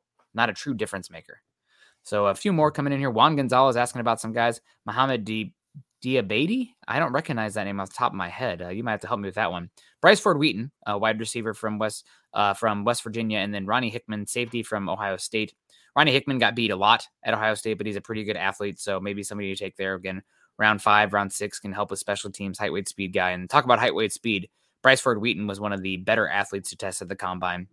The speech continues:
Massive, ran the ball really w-, uh, ran the field really well. Has some issues battling the football at the catch point. You know, not really a clean player when it comes to the, uh, the ball skills, but a, uh, somebody that the Broncos were looking for a speed option. Day three,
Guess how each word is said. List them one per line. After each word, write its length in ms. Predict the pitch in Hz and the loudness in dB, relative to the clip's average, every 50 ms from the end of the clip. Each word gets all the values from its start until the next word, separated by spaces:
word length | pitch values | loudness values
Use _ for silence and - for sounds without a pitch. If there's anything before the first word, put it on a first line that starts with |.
| - | -4
Massive, 440 | 107 110 107 107 - - 107 104 98 _ _ _ _ _ _ - | 2 2 2 2 2 -2 -6 -6 -8 _ _ _ _ _ _ -4
ran 160 | - 110 107 107 | -2 -2 -2 2
the 40 | |
ball 200 | 101 107 104 104 | 2 4 4 4
really 240 | 101 104 101 95 104 | 2 0 0 0 -2
w-, 160 | 101 95 - - - | -2 -4 -6 -6 -2
uh, 260 | 117 98 92 90 90 90 _ _ _ _ | -2 0 0 -2 -4 -6 _ _ _ _
ran 340 | - 98 113 117 120 117 117 | -2 2 4 4 4 4 0
the 60 | 110 | -4
field 300 | - - 123 120 117 107 | -4 -4 -4 -4 -2 0
really 160 | 110 117 113 110 | 0 0 0 2
well. 300 | 107 110 113 113 - _ _ _ _ _ _ _ _ _ _ - | 2 2 2 0 -2 _ _ _ _ _ _ _ _ _ _ -2
Has 180 | - 151 160 | 2 2 2
some 120 | 160 185 - | 2 0 -2
issues 580 | - 147 - - 156 156 156 151 - - - - | -2 -2 0 0 0 0 0 -2 -6 -8 -10 -10
battling 380 | 110 101 104 107 131 135 127 120 | -2 0 2 2 2 0 -2 -4
the 60 | 117 | -6
football 480 | - 143 135 - 139 135 135 139 131 _ - | -6 -6 -4 0 0 0 0 -2 -6 _ -8
at 140 | 120 120 120 | -8 -8 -8
the 60 | - | -6
catch 220 | - 127 120 - | -4 -4 -4 -4
point. 220 | - 131 123 117 98 | -6 -8 -6 -6 -6
You 60 | 104 | -6
know, 60 | 107 104 | -4 -2
not 200 | 107 110 107 101 | -2 -4 -2 -2
really 200 | 113 110 107 101 | -4 -4 -4 -6
a 60 | 95 | -8
clean 360 | - - - 120 120 120 113 | -8 -8 -8 -6 -6 -6 -4
player 340 | - 117 113 113 113 110 110 _ _ _ _ - | -4 -2 -2 0 -2 -2 -4 _ _ _ _ -8
when 100 | - 107 | -6 -6
it 100 | 104 95 | -6 -6
comes 260 | - 110 107 107 - | -6 -6 -6 -6 -6
to 120 | - 107 98 | -6 -6 -6
the, 240 | 98 98 95 92 | -6 -6 -6 -4
uh, 80 | 90 90 | -6 -4
the 120 | 90 101 | -6 -6
ball 220 | 95 90 104 113 120 | -2 0 0 0 0
skills, 460 | - - - 120 120 123 120 - - _ _ _ _ _ _ - | 0 -2 0 0 0 0 0 -4 -10 _ _ _ _ _ _ -4
but 260 | 104 107 107 107 - | 0 0 0 0 0
a, 280 | - 101 101 101 98 98 | -2 -2 -2 -2 -2 -2
uh, 120 | 92 98 | -2 -4
somebody 280 | - - 120 120 120 117 | -4 -4 -4 -2 -2 -2
that 160 | 117 113 101 | -2 -4 -4
the 40 | - | -2
Broncos 360 | - 113 117 113 120 110 113 | 0 0 0 0 -2 -6 -6
were 40 | 110 | -4
looking 240 | 113 123 120 117 | -4 -4 -6 -6
for 120 | 113 - 117 | -4 -2 -2
a 60 | 107 | -2
speed 420 | - - - 131 135 143 143 135 - _ _ _ _ - | -2 -4 -4 0 0 2 0 0 -4 _ _ _ _ 0
option. 480 | 123 127 135 - - 143 139 139 139 139 _ _ _ _ _ _ - | 2 2 2 0 -4 -6 -6 -6 -6 -8 _ _ _ _ _ _ -2
Day 160 | 104 120 131 | 2 4 4
three, 400 | 131 - - 131 139 156 165 160 | 4 2 -2 -4 -2 -4 -4 -6